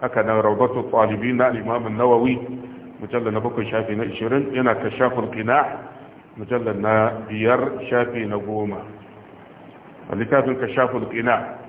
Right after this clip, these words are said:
"Wal mar'atu aidan tanzuru ila ar-rajuli," ita ma mace tana da damar ta kalli namiji, "idza aradat tazawwujahu," idan ta yi nufin ta aure shi, "fa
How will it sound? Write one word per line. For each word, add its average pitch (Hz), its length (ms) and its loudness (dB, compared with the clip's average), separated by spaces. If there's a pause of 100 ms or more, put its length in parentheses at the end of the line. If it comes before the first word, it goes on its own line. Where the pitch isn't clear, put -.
(120)
"Wal 113 240 2
mar'atu 135 680 4
aidan 135 680 4 (420)
tanzuru 139 600 4
ila 135 240 6
ar-rajuli," 139 680 2 (640)
ita 139 280 0
ma 139 240 6
mace 131 440 -2 (160)
tana 143 300 4
da 120 140 0
damar 139 600 4
ta 139 100 2
kalli 120 500 0
namiji, 135 560 2 (540)
"idza 135 400 6
aradat 135 720 6
tazawwujahu," 127 960 0 (500)
idan 208 300 -4
ta 143 140 4
yi 139 100 4
nufin 135 260 0
ta 123 120 0
aure 110 280 0
shi, - 180 -8 (600)
"fa 135 80 8